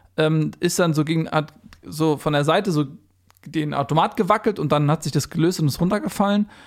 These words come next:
Und dann dachte ich, oh, das ist aber nett. Da hab, hab ich wirklich für einen Moment gedacht, so, okay, das passt gar nicht mit meinem Bild überein, was ich von Joschka hab. Ähm, und dann dacht, wollte ich ihm schon danken und dann, okay, ich hab mich echt in dir getäuscht. Aber natürlich war das nur von ihm so, ja, geh weg, es ist meins.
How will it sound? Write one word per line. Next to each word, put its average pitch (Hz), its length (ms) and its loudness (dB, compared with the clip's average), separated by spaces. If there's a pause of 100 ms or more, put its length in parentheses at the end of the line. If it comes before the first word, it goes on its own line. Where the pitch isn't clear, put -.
(280)
Und 156 180 4
dann 156 360 2
dachte 160 340 0
ich, - 160 -8 (240)
oh, 151 80 2
das 170 180 2
ist - 120 -4
aber 147 160 2
nett. 160 280 0
Da 156 40 4
hab, - 120 -2 (260)
hab 143 140 0
ich 151 180 -6
wirklich 190 200 -2
für 170 80 -2
einen 156 100 4
Moment - 720 -4
gedacht, 165 280 -2
so, 147 80 -4
okay, 160 160 -4
das 151 140 -4
passt - 260 -2
gar 165 100 2
nicht 160 120 0
mit 170 100 -2
meinem 151 160 2
Bild 165 320 -2 (340)
überein, 156 300 2
was 156 160 0
ich - 80 -10
von 156 120 2
Joschka 151 300 2
hab. 156 240 0 (420)
Ähm, 147 320 2
und 160 120 4
dann 156 180 2
dacht, 165 220 0
wollte 165 160 2
ich 170 60 -4
ihm 156 80 4
schon 135 180 -2
danken 170 320 2
und 151 280 -2
dann, 156 200 0
okay, 156 140 -6
ich 147 40 2
hab 139 80 -2
mich - 140 -6
echt 156 160 -2
in 160 80 2
dir 147 120 2
getäuscht. 170 480 2 (540)
Aber 151 220 4
natürlich 156 340 2
war 156 120 6
das 147 180 0
nur 147 180 4
von 151 160 0
ihm 147 160 2
so, 127 120 0
ja, 170 240 4
geh 139 180 -2
weg, 156 160 0
es 135 160 -2
ist 131 160 -4
meins. 147 560 0